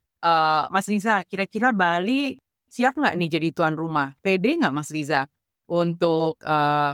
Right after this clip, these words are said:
nge-host WordCamp Asia? Walaupun Mas Riza belum pernah menghadiri, tapi kira-kira tahu lah ya Mas Riza,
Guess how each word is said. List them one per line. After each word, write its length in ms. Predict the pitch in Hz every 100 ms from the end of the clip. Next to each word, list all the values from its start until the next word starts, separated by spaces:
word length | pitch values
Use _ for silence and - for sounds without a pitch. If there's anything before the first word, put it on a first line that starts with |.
| -
nge-host 420 | 170 156 175 165 165
WordCamp 320 | 139 160 151
Asia? 320 | 165 151 151
Walaupun 260 | 185 226 277
Mas 160 | 254 233
Riza 320 | 214 214 233
belum 160 | 220 208
pernah 320 | 180 147 190
menghadiri, 800 | 214 185 175 151 135 151 240 262 _ _ _ -
tapi 160 | 185
kira-kira 320 | 240 226 233 247
tahu 240 | 202 220
lah 80 | 190
ya 80 | 170
Mas 160 | 165
Riza, 400 | 165 160 165 175